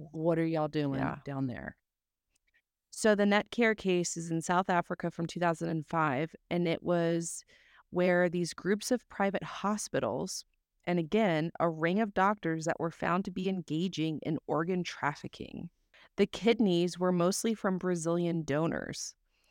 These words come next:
Speaker 2: The admission of guilt related to a hundred and nine illegal kidney transplant operations that took place between June of two thousand and one and November of two thousand and three.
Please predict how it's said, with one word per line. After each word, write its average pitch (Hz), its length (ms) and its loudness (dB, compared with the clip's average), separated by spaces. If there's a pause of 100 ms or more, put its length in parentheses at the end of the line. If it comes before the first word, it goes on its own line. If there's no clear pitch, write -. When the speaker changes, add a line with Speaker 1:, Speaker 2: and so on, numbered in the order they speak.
(480)
Speaker 2:
The 202 120 4
admission 190 420 2
of 190 200 -2
guilt 190 320 4
related 175 520 0
to 170 440 0
a 160 60 0
hundred 185 560 -2
and 214 200 2
nine 165 440 0
illegal 170 640 0
kidney 175 360 -2
transplant 156 720 -4
operations 143 720 -4
that - 200 -6
took - 260 -4
place 160 340 0
between 156 540 -4
June 170 300 0
of 214 100 -2
two 214 140 -4
thousand 185 340 0
and 175 160 0
one 151 340 -2 (500)
and 170 100 2
November 170 520 2
of - 140 -2
two 180 140 -2
thousand 165 320 0
and 151 160 -4
three. 135 420 -6